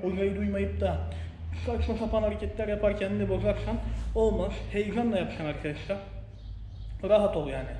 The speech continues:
Dünyanın sonu değil. En azından bunu düşünerek gir. Yensen de bir şey olmuyor, yenilsen de bir şey olmuyor. Her türlü tecrübe kazanıyorsun. İlk maçın, tecrübe maçı. Ee, bunları söyleyebilirim. Yani biraz uzun bir video oldu, çok konuştum,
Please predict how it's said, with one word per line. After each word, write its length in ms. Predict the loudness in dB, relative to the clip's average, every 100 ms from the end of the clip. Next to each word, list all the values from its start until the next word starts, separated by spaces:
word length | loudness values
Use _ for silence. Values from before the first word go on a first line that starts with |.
| -6 -4
Dünyanın 360 | -2 0 0 0
sonu 260 | -2 0
değil. 160 | -2 -2 -6 -10 -10 0
En 100 | 4
azından 340 | 4 4 2
bunu 180 | 2 2
düşünerek 500 | 0 -2 -2 -2 -4
gir. 120 | -6 -8 -10 -12 -6
Yensen 420 | -2 -2 0 0
de 80 | 0
bir 60 | -2
şey 180 | -2
olmuyor, 360 | -2 0 0 0
yenilsen 420 | 0 0 0 0
de 80 | 0
bir 60 | -2
şey 160 | -2
olmuyor. 220 | -2 0
Her 220 | 0 0 -2
türlü 200 | -4 -2
tecrübe 400 | -2 0 -2 -2
kazanıyorsun. 560 | -2 -2 -4 -6 -8 -8
İlk 160 | -8
maçın, 300 | -8 -6 -8 -8 -10 -12 -6
tecrübe 340 | -4 -2 -4
maçı. 360 | -4 -4 -6 -10 -10 -14 -14 -14 -12
Ee, 60 | -8 -4 -4 -4 -4
bunları 300 | 0 2 2
söyleyebilirim. 520 | 0 0 0 -2 -4 -6 -4
Yani 300 | -2 0 0
biraz 220 | 2 2
uzun 180 | 2 2
bir 160 | 0
video 160 | -2 0
oldu, 160 | 0 -4
çok 160 | -6 -4
konuştum, 360 | -4 -4 -8